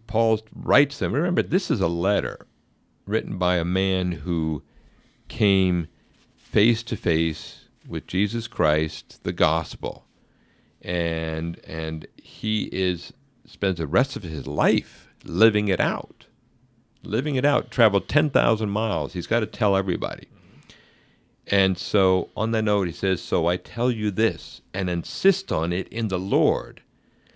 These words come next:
that you must no longer live as the Gentiles do in the futility of their thinking. They are darkened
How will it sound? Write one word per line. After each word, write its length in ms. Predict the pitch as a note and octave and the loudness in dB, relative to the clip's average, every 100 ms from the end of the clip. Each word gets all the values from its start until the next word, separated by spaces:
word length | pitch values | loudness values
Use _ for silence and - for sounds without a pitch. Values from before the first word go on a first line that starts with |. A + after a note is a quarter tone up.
| _ - | _ -4
that 200 | G2 F#2 | -2 -2
you 180 | G2+ C3+ | 0 2
must 260 | A2+ G2 | 2 0
no 160 | G#2 A#2 | 0 0
longer 560 | B2 A2+ A2+ A2+ G2+ G2 | 0 0 0 0 0 -2
live 560 | F#2 B2 C3+ E2 F2+ - | 0 4 6 6 2 -2
as 160 | A2+ G2 | -6 -4
the 120 | G#2 | -2
Gentiles 560 | G#2+ G2+ - F2 E2 | 0 -2 -2 -4 -4
do 500 | - A#2+ E2+ C#2 C#2 - _ _ _ _ _ - | -2 2 2 0 -6 -12 _ _ _ _ _ -2
in 240 | G#2+ G#2+ | 0 2
the 120 | G2 | 0
futility 760 | F#2 G2+ - - D3+ G2+ F2+ F2+ | 0 -4 -4 0 2 2 0 -2
of 180 | - F2 | -4 -4
their 120 | E2+ | -2
thinking. 580 | E2 B2+ B2 D#2+ - - _ _ _ _ _ _ _ _ - _ - | -2 0 0 -2 -12 -14 _ _ _ _ _ _ _ _ -20 _ -6
They 220 | F2+ G2 | 0 2
are 100 | F2 | 2
darkened 760 | F2 F2+ G#2 A#2+ A#2+ A#2+ A#2 | 2 4 4 2 -2 -2 -4